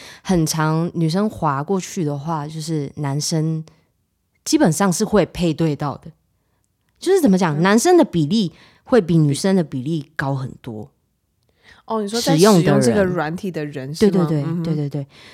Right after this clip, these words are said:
Speaker 1: 所以，所以反正就是他开始在玩这个交友软体，然后就这样滑，
Speaker 2: 嗯。
Speaker 1: 滑，滑，滑到了就是几个有在聊天的，那几个就是有聊的比较投缘的，
Speaker 2: 嗯。
Speaker 1: 就会可能开始加 LINE 啊，加有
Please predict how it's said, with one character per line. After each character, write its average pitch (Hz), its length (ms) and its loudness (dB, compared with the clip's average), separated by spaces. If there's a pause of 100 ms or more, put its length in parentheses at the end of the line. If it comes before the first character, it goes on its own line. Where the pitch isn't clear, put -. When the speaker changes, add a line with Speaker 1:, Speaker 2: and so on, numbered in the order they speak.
(140)
Speaker 1:
所 214 160 0
以， 185 220 0
所 - 180 -2
以 175 60 2
反 165 200 -2
正 185 60 2
就 190 80 -2
是 185 360 2 (240)
他 - 120 -10
开 196 140 0
始 156 60 -2
在 160 120 0
玩 143 200 -2
这 147 100 -4
个 143 80 -4
交 139 160 -6
友 131 80 -6
软 - 240 -14
体， - 280 -20
然 135 80 -12
后 147 120 -10
就 147 120 -10 (200)
这 165 100 -6
样 143 220 -8
滑， 185 120 -10
Speaker 2:
嗯。 - 20 -8
Speaker 1:
滑， 226 120 -2
滑， 190 400 0
滑 180 100 -4
到 185 180 -4
了 165 100 -2
就 156 100 -8
是 165 200 -6
几 - 240 -10
个 139 240 -8
有 143 60 -6
在 160 240 -6
聊 143 220 -8
天 147 380 -4
的， 101 200 -8 (480)
那 180 120 -2
几 147 180 -6
个 151 160 -2
就 160 80 -2
是 233 160 0
有 143 160 2
聊 139 240 0
的 180 80 4
比 147 140 -8
较 170 280 0 (520)
投 175 280 4
缘 151 300 2
的， 147 260 -4 (260)
Speaker 2:
嗯。 208 100 -6
Speaker 1:
就 175 60 -4
会 170 100 -2
可 - 160 -8
能 139 120 -4
开 143 200 -4
始 147 100 -6
加 147 300 -6
LINE 156 400 -4
啊， 170 200 -16
加 147 220 -10
有 147 80 -8